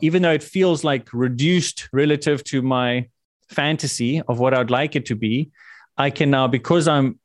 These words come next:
starting from a place of certainty, I don't have a reason to avoid clients. I feel like I'm giving them a great deal. I don't have exaggerated expectations of what I'm supposed to provide. So therefore, I love the opportunity to serve more people, and I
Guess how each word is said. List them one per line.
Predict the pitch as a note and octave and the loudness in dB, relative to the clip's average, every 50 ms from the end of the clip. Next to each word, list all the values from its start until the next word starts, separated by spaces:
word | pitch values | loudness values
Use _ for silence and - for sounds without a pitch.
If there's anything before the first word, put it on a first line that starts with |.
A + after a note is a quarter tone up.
| _ C3 | _ -10
starting | C3 - - C#3+ C#3+ D3 C#3+ | -10 -2 0 2 2 2 2
from | C3+ C#3+ C3 | 2 2 2
a | A#2 | 2
place | D3+ C#3 C3 - | 2 0 0 0
of | B2+ A2+ | -4 -4
certainty, | - - D#3 E3 E3 D#3 C3 A#2 - A2+ A2+ B2 B2 - _ _ _ _ _ - | -2 -2 -2 0 0 -2 -2 -2 0 -2 -2 -2 -4 -8 _ _ _ _ _ -2
I | C#3 D3 | 0 2
don't | E3 E3 | 2 2
have | E3 D#3+ | 4 4
a | C#3+ | 4
reason | C#3 C#3+ D3 C#3+ D3 D3 C3+ | 4 4 4 2 2 2 2
to | D3+ C3+ | 2 2
avoid | A#2+ B2+ C3+ C#3 C3+ B2+ - | 2 2 2 2 2 0 -2
clients. | - - G#2+ G#2 - - | -4 -6 -6 -4 -4 -4
I | A#2 | -4
feel | A#2 - - D#3 | -2 0 0 0
like | D3 C#3 C#3 - | 2 2 0 0
I'm | C3 B2+ A#2+ | 0 0 2
giving | A2+ C3+ C3 C#3 C3+ | 2 2 2 2 2
them | C3+ C3 B2 | 2 2 2
a | A#2+ G#2+ | 0 0
great | G#2+ B2+ B2+ C3+ C#3 - - | 0 0 0 0 0 -2 -2
deal. | B2+ A#2+ A2+ A2+ A#2+ C3+ C#3+ - _ _ _ _ _ _ _ _ _ _ _ _ _ _ | 0 2 2 2 2 0 -2 -6 _ _ _ _ _ _ _ _ _ _ _ _ _ _
I | B2+ B2 B2+ A#2+ | -4 -4 -2 0
don't | C#3 C#3+ D3 | 0 0 2
have | D3+ D#3 C#3+ | 2 2 2
exaggerated | C#3+ C3 A#2+ A#2 A#2+ C3+ C3+ D3 D3+ C3 C#3+ C3+ C#3 C#3 C3+ C3 - - C#3+ C3 B2 A#2 - - - | 0 0 0 0 0 0 2 2 0 0 0 2 2 2 2 0 -2 -2 -2 -2 -2 -2 -6 -10 -10
expectations | A#2+ - - C3 A#2+ - - C3+ C3+ B2+ - C3+ A#2+ | -10 -4 -2 -4 -2 0 0 0 0 2 0 0 0
of | A#2 | 2
what | B2 B2 B2 | 2 2 0
I'm | A#2+ A2+ | 0 -2
supposed | - C3 B2 A#2+ - | 0 0 -2 0 -2
to | - | -4
provide. | A2 - A2+ A2 A2 G#2 G#2 A#2 B2+ - - _ - - - - | -6 -4 -4 -2 -2 0 0 -2 -4 -6 -8 _ -20 -20 -20 -18
So | - - C3+ | -4 0 2
therefore, | B2 C3+ C3+ C3+ D3+ C3+ | 2 2 2 2 2 2
I | B2+ B2+ | 2 4
love | C3 C3 C#3 D3+ D3+ C#3 | 4 4 4 4 2 2
the | D3 C3+ | 2 0
opportunity | B2+ - C3 A2 - C3 B2+ B2 A#2+ - B2 | 0 -2 -4 -6 -2 -2 0 0 -2 -4 -6
to | A2 - A2+ | -6 -6 -6
serve | - - B2+ B2+ A#2+ | -4 0 0 0 2
more | B2 B2 A#2 A2+ | 0 0 -2 -2
people, | - A2+ G#2+ G#2+ - A#2 A#2+ B2 - - | -2 -4 -4 -2 -2 -2 -2 -2 -4 -4
and | B2 A#2+ A#2+ A#2 | -2 0 2 2
I | A#2+ A#2 A#2 A#2 A#2 A2+ | 2 2 2 0 -2 -4